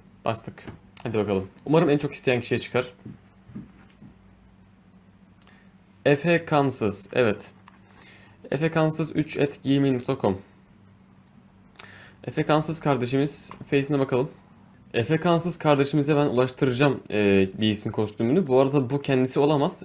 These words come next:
Efe'nin. Çünkü yani bu resimdeki kişi iki yaşındaki birisi maksimum. Yani maksimum üç yaşındadır. Çünkü hani anlaşılabiliyor buradan. Çocuğu olabilir veya kardeşi olabilir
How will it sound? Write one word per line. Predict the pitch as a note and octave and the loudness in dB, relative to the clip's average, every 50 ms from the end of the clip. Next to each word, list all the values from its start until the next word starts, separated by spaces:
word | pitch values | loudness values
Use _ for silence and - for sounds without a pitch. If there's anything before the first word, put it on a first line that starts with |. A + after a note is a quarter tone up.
| - - | -10 -10
Efe'nin. | - - - A#2+ B2 D3 F3+ | -10 -6 -4 -2 -2 -2 -4
Çünkü | - - - A#2 A#2 - D3 C#3 - - - _ _ _ _ _ _ _ _ _ _ | -4 -4 -4 -2 0 0 -2 -2 -2 -6 -12 _ _ _ _ _ _ _ _ _ _
yani | - G2+ G2 G2 | -2 0 0 4
bu | B2+ | 4
resimdeki | C3+ C3 - D3 C#3+ C#3 C#3 | 4 4 4 2 2 2 0
kişi | - - - - | -4 -8 -8 -6
iki | - - C3 - D3+ | -6 -6 0 4 4
yaşındaki | D3 C#3 C#3+ - C#3 C3+ C3+ C3+ D3 C#3+ | 4 4 4 2 2 2 2 2 0 -2
birisi | C3 B2+ B2+ B2 - B2+ | 0 0 -2 -2 0 0
maksimum. | A#2 A2+ G#2 - - A2+ G#2+ G2 F#2+ - - - | 0 0 0 -2 -2 -2 0 0 -2 -4 -8 -4
Yani | - G#2 G2 A2+ | -2 0 2 2
maksimum | C#3+ D#3 D3+ - - D3+ C#3+ D3+ | 2 2 0 0 0 2 2 2
üç | D3+ - | 2 0
yaşındadır. | C3 B2 A#2+ B2 A2+ G#2+ G#2 D#3 D3+ - | -2 -2 0 -2 -2 -2 -2 -4 -6 -4
Çünkü | - C3+ B2 B2 C#3 C3+ - - - - - _ _ _ | -4 -4 -2 0 -2 -2 -2 -4 -12 -20 -20 _ _ _
hani | G#2+ G2+ F#2 - - _ _ - _ - | -4 -4 -4 -6 -10 _ _ -20 _ -2
anlaşılabiliyor | - A#2+ B2 A#2+ A#2 - - C3+ B2 A#2 B2 B2+ A#2+ G2+ | -2 0 0 0 -2 0 -2 -2 -2 2 2 2 2 2
buradan. | G2+ G2+ G2 C3+ F3 G3 - _ _ _ - - - - - _ _ _ _ _ - _ _ _ _ _ _ _ _ _ _ _ _ - - | 0 -2 -2 -4 -4 -6 -10 _ _ _ -20 -20 -20 -20 -20 _ _ _ _ _ -20 _ _ _ _ _ _ _ _ _ _ _ _ -20 -20
Çocuğu | - - - D3+ C#3 D3+ F#3 | -8 -2 0 2 6 8 8
olabilir | F#3 E3+ D#3+ C#3 C3 D3 D3+ - - - | 10 8 6 4 2 0 -2 -2 0 2
veya | A#2+ B2+ B2 | 2 2 4
kardeşi | - C#3 B2+ A#2+ B2 B2 - | 4 2 2 2 2 0 0
olabilir | D#3 C3 B2 A2 A2+ B2 | 2 2 2 2 0 -4